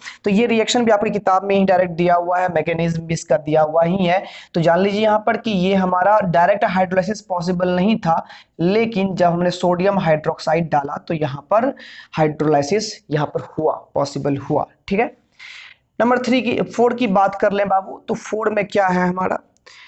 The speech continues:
फ़ोर में है ethyl chloride is treated with aqueous K O H। जब haloalkane का reaction alcoholic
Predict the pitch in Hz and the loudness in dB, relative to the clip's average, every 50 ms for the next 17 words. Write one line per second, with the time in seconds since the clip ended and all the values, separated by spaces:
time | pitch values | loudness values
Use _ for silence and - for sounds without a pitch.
0 | - _ _ - - 240 254 277 277 262 254 240 226 233 233 233 - 247 226 233 | -20 _ _ -4 2 4 4 4 4 4 4 4 2 2 0 0 -2 -2 -2 -2
1 | - - 226 233 247 277 277 - - - 226 208 208 214 208 220 214 202 226 208 | -2 0 2 4 4 4 2 0 0 0 2 2 2 4 2 2 2 0 -2 -2
2 | 190 - - 220 208 175 226 185 185 214 202 202 _ - 226 233 - - _ 269 | -4 -6 -4 -4 -2 -2 -2 -2 -2 -4 -6 -6 _ -4 -4 -4 -4 -8 _ -4
3 | 277 269 277 - - 202 170 151 135 123 123 - - - - 202 214 208 190 185 | -4 -4 -6 -4 -2 0 0 0 0 -4 -6 -8 -14 -6 -4 -2 -2 0 0 0
4 | 196 214 220 226 220 220 220 - 233 233 233 233 233 226 214 208 214 208 208 - | 0 2 2 0 0 -2 -2 -2 -2 -2 0 2 0 0 2 0 -4 -4 -4 -2
5 | 226 226 220 - 226 208 208 208 208 214 220 220 214 233 247 247 | -2 -2 0 2 2 2 2 2 -2 -6 -8 -4 -2 -2 -2 -2